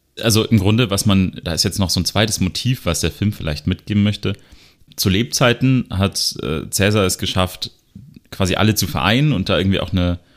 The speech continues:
gute Idee untereinander, äh, zu übermitteln und irgendwie zu führen. Und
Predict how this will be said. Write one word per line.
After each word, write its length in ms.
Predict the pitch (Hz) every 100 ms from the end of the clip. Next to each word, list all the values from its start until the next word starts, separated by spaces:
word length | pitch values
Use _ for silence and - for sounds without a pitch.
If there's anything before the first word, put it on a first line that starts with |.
| _
gute 260 | - 135 -
Idee 320 | 98 98 107
untereinander, 760 | 120 117 117 104 110 107 107 -
äh, 200 | 101 95
zu 140 | -
übermitteln 520 | 90 90 92 120 113
und 160 | 71 87
irgendwie 400 | 87 90 85 85 -
zu 140 | -
führen. 420 | - 117 135 147 - - - - _ -
Und 380 | 101 87 -